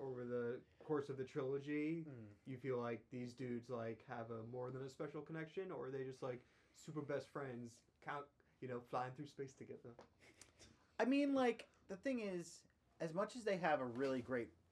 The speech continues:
Speaker 3: bromance, I don't think it w-, it was necessarily a course correction that they were, like, leaning towards them being in love. Like, I don't think they ever even showed that. You know, it's not like they were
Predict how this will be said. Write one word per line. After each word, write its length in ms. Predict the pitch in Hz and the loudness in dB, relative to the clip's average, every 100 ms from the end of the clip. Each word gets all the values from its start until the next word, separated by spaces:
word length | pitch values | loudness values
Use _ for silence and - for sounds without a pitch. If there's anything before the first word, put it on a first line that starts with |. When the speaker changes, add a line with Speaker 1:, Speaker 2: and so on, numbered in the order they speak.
| - - | -20 -6
Speaker 3:
bromance, 600 | 117 117 113 117 117 117 - - - - - - | 0 2 2 0 -2 -4 -12 -16 -20 -20 -20 2
I 40 | 165 | 6
don't 180 | 226 | 6
think 160 | 226 190 | 6 2
it 120 | 170 | 2
w-, 160 | 139 139 - | 0 -4 0
it 120 | 135 | 0
was 180 | 123 113 - - | 0 -4 -8 -8
necessarily 580 | 135 120 110 131 110 107 | -4 -4 -4 -2 -2 -2
a 60 | 90 | -6
course 380 | - 131 117 - | -6 -4 -4 -6
correction 560 | 110 92 - 98 90 90 92 | -4 -4 -6 -8 -6 -8 -4
that 160 | 92 | -4
they 100 | 87 | -2
were, 80 | 90 | -4
like, 200 | 87 85 90 90 | -4 -4 -6 -8
leaning 420 | 98 92 87 85 - | -8 -8 -8 -12 -10
towards 460 | 95 92 90 87 - - - - - - | -6 -6 -6 -12 -20 -20 -20 -20 -16 -4
them 240 | 101 95 | -4 -4
being 220 | 95 95 92 | -6 -4 -4
in 80 | 85 101 | -4 0
love. 360 | 143 82 92 127 | 0 0 -10 0
Like, 180 | 147 147 | 2 4
I 60 | 160 | 6
don't 160 | 214 | 4
think 140 | 220 254 | 2 2
they 120 | 240 | 4
ever 260 | 185 170 170 | 6 4 4
even 380 | 147 131 120 101 _ - | 4 2 0 -4 _ -12
showed 540 | - - 113 135 117 | -10 -2 2 2 0
that. 300 | 87 - - - | -8 -8 -20 -8
You 140 | 123 | -6
know, 60 | 120 | -4
it's 100 | 127 | -2
not 100 | 196 | 2
like 120 | 190 - | 2 2
they 80 | 131 | 0
were 160 | 113 | 0